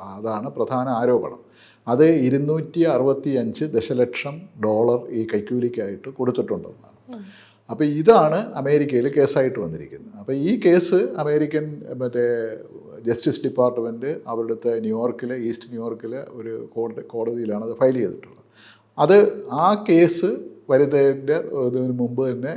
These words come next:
Speaker 1: ഇവരും വന്നിട്ടുണ്ട്. ഇവർ വേറൊരു സിവിൽ കേസും കൊടുത്തിട്ടുണ്ട്. അതായത് യു എസ്, അമേരിക്കയിലെ Security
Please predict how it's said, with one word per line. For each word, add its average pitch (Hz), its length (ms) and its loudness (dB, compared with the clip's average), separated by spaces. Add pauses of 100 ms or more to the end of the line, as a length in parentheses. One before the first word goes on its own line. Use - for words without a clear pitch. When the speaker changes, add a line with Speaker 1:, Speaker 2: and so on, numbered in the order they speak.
Speaker 1:
ഇവരും 139 360 4
വന്നിട്ടുണ്ട്. 90 480 -8
ഇവർ 131 240 2
വേറൊരു 123 380 2
സിവിൽ 120 380 -4
കേസും 120 280 -2
കൊടുത്തിട്ടുണ്ട്. 90 460 -8
അതായത് 101 400 -6 (420)
യു 131 120 6
എസ്, 139 280 6
അമേരിക്കയിലെ 120 800 2
Security 127 580 -2